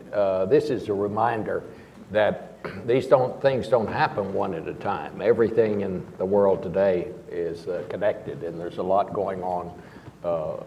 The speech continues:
in other places. So we, we really do have a, uh, a great, uh, panel. Uh, Glenn Davies, uh, is the special representative for, uh,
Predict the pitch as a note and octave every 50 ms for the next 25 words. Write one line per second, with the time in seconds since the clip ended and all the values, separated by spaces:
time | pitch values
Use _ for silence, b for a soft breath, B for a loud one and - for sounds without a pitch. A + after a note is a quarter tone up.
0 | - - G2 F#2 F#2 G2+ - F#2+ G#2 G2 - - - G#2+ G2 F#2 - - - F#2+
1 | F2 - - - A2+ G#2+ G#2+ G#2 G#2+ A#2 A#2 G#2+ A2+ B2 A#2+ A#2 D3+ E3 A#2 G2+
2 | G2+ A2 G#2 G2 - G#2 G#2+ F#2+ F2+ G2 F#2 F2+ F2 F2 E2 D#2+ D#2+ - - -
3 | - G2 F2+ E2+ D#2+ G#2 G#2 G2 F#2 - - G2+ E2+ - - A2 G#2+ G2 F#2+ F2+
4 | E2+ - B B B B B B B - G#2+ G#2+ G2 F#2 C3+ D#3 E3+ C#3+ G#2+ A#2+
5 | B2+ C#3 C#3 C3 C#3 B2 A2+ A2+ A2 - - - - B2 G#2 G2+ G2 F#2+ G2+ G2+
6 | G#2+ G#2 F#2+ G2+ G#2+ G2 - - C#3 C3 B2 - - A2+ G#2+ A2+ A#2 A#2 - A2+
7 | F#2+ - A#2 A2+ G#2+ G#2 F#2 G#2+ G#2 G2+ - - - G#2 G2+ G2+ F#2+ F#2 F2+ F2
8 | F2 F2 -